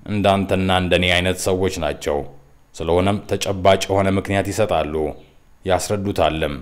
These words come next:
ለምን እንደሚሰርቁ ወይም ጥይት ለመተኮስ ለምን እንደሚፈጥኑ ሳያመነቱ ሊነግሩን ይችላሉ። አብዛኞቹ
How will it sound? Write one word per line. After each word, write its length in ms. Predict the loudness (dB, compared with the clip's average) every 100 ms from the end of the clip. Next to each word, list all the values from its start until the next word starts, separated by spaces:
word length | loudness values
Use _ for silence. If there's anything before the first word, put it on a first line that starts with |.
| -14 -18 -4
ለምን 320 | 0 2 2
እንደሚሰርቁ 680 | 2 2 0 0 0 -2 -2 -4 0
ወይም 300 | 2 2 0
ጥይት 340 | -4 -2 0 0
ለመተኮስ 600 | 0 0 -2 -2 -2 -4 -2
ለምን 300 | 0 0 0
እንደሚፈጥኑ 600 | 0 0 0 0 -2 -2 -4 -6
ሳያመነቱ 720 | -2 4 4 4 2 0 -2 -4 -4 -2
ሊነግሩን 500 | -2 0 0 0 0
ይችላሉ። 460 | 0 0 0 -2 -2 -2 -6 -18 -20 -20 -20 -20 -20 -10
አብዛኞቹ 640 | -2 0 2 4 4 2